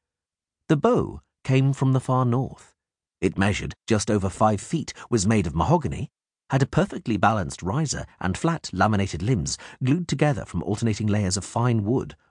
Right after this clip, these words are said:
boiled sinew, and whalebone. It differed from the other composite bows in its construction and also in its price,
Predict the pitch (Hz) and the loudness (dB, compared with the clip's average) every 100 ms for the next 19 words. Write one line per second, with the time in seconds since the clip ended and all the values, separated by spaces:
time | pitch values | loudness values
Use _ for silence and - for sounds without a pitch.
0 | _ - 101 95 90 - - 151 - 67 | _ 0 2 2 -2 -6 -2 -2 -2 -6
1 | 64 92 92 127 127 - - - _ _ | -4 -2 0 -2 -2 -4 -12 -16 _ _
2 | _ _ _ _ _ _ - 180 180 226 | _ _ _ _ _ _ 2 2 2 -2
3 | - 120 - 113 107 85 190 - 87 - | 2 0 0 0 2 2 2 0 -4 -4
4 | 71 - 78 67 - 80 78 - 87 - | -10 -6 -4 -4 -6 -6 -6 -6 -6 -2
5 | 143 - - 55 - - 117 127 123 123 | -4 -4 -8 -8 -14 -4 0 4 2 2
6 | 151 202 - - - - 85 - - 127 | -2 -4 -8 -8 -8 -6 -6 -8 -6 -4
7 | 175 - | -2 -2